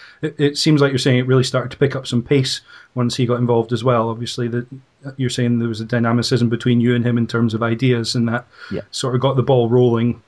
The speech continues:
Speaker 1: and maybe made it something more than just a sort of spare time project hobby
Speaker 2: Yeah.
Speaker 1: almost.
Speaker 2: Oh, well, it was still spare time for, like, a good year or so after
Speaker 1: Mm,
Speaker 2: that,
Speaker 1: yeah.
Speaker 2: but it was like, um, yeah, just, just, uh, it,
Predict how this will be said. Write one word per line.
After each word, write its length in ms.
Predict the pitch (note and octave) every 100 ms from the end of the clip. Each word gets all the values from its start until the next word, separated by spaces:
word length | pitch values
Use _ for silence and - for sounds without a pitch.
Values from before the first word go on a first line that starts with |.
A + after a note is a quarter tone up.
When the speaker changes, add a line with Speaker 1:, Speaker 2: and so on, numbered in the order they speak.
| _
Speaker 1:
and 260 | C#3+ A#2+ A2+ -
maybe 260 | C3 A2+ A2+
made 180 | A#2+
it 100 | A#2
something 460 | - B2 A2+ A#2+ A#2+
more 320 | A#2+ A#2+ A#2
than 260 | A2+ A2+ A#2
just 220 | A2+ -
a 100 | A#2
sort 280 | - A#2+ A#2
of 80 | - _ D3+ _
spare 340 | - - B2
time 360 | A2 A#2+ A2+ A2+ _
project 460 | - A#2+ A#2 A#2+ -
hobby 380 | B2 A#2+ A#2 - -
Speaker 2:
Yeah. 180 | F#3+
Speaker 1:
almost. 280 | A2+ G2+ -
Speaker 2:
Oh, 140 | - F3+
well, 180 | F#3+ F3+
it 60 |
was 100 | C3+
still 220 | - G3+
spare 260 | E3+ - D3
time 240 | - C3
for, 220 | G#2+ A2+ G2
like, 160 | F#2+
a 40 | F#2+
good 180 | G2+ F2 _ _
year 240 | G#2 G#2+ F2
or 60 |
so 140 | - F2
after 100 | E2+
Speaker 1:
Mm, 120 | -
Speaker 2:
that, 60 | G#2+
Speaker 1:
yeah. 60 | B2+
Speaker 2:
but 140 | F2+
it 100 | D#2+
was 260 | F#2 - G2
like, 240 | F2+ -
um, 400 | F2+ F2 E2+ D2+ - - _ _ _ _ _ _ _ _ _ _ _ - _ _ _ _ _ -
yeah, 180 | B2+ F#2+
just, 260 | G#2 -
just, 300 | C3 - -
uh, 320 | G2+ F2+ F2 E2 D#2+ _ _ _ _ _ _ _ _ _ _ _ _ _ _ _ _ _ -
it, 160 | A#2+